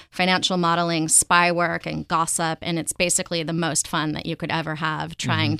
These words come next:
Speaker 1: to understand the world. And every deal we do, I feel like, is this incredible sort of romp through some obscure, you know, realm of the world that I then gain a lot of knowledge about, which is what I love. So
Speaker 2: Huh.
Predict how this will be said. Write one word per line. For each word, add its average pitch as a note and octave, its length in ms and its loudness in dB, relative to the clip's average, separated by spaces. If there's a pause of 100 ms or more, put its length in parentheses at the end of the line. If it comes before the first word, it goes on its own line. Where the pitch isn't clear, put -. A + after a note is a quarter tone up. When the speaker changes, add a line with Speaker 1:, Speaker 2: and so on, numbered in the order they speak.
Speaker 1:
to - 40 -8
understand D#3 480 -6
the E3 60 -6
world. D#3 380 -6
And D3+ 160 -8 (420)
every F#3 360 0
deal F3 340 2
we E3 120 -2
do, E3 200 -2
I E3 120 0
feel E3 180 -4
like, D#3+ 180 -4
is D#3+ 140 -4
this D#3+ 220 -2
incredible D#3+ 560 -4
sort D#3+ 220 -4
of D#3 220 -8
romp D#3+ 380 0
through D#3+ 420 -2
some D#3 480 0 (340)
obscure, E3+ 1040 0 (180)
you F#3 80 -4
know, D#3 280 -2
realm E3 440 0
of D#3 220 -6
the E3+ 100 -4
world D3+ 460 -2
that D3 160 -6
I D#3 140 -4
then D3 440 -6 (200)
gain C#3+ 500 -4
a E3+ 60 -4
lot D3 160 -4
of D#3 100 -8
knowledge D3 320 -6
about, - 340 -12
which D#3+ 180 -8
is D#3+ 120 -6
what D#3+ 100 -10
I - 60 -8
love. - 380 -8
So F3+ 320 0
Speaker 2:
Huh. F#3 180 6